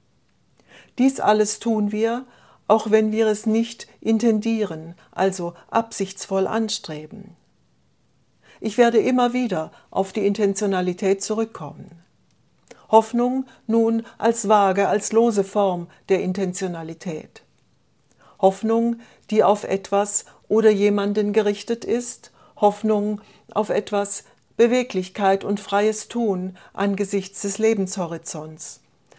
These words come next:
was eine Verschiebung des Horizonts in Kauf zu nehmen anbietet. Etwas Zugewandtheit, Menschlichkeit im Miteinander, etwas Schönheit, die die Sinne anregt, die Sinnlichkeit anregt. Zu hoffen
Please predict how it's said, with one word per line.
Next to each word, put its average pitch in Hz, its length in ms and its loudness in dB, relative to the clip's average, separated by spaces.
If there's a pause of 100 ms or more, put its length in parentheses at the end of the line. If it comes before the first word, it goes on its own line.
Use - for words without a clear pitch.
(180)
was 226 180 2
eine 220 240 6
Verschiebung 226 540 2
des 185 180 -4
Horizonts 180 560 -2
in 196 180 -4
Kauf 254 320 -2
zu - 140 -10
nehmen 156 400 -14
anbietet. 151 800 -14 (1040)
Etwas 214 560 -2 (200)
Zugewandtheit, 208 1000 0 (240)
Menschlichkeit 190 840 -4
im 233 140 0
Miteinander, 165 800 -6 (520)
etwas 240 360 2
Schönheit, 240 540 0
die 196 80 -4
die 214 100 -4
Sinne 226 360 0
anregt, 165 600 -8 (180)
die 226 80 -2
Sinnlichkeit 208 800 -4
anregt. 156 720 -16 (1500)
Zu 226 240 -2
hoffen 220 480 0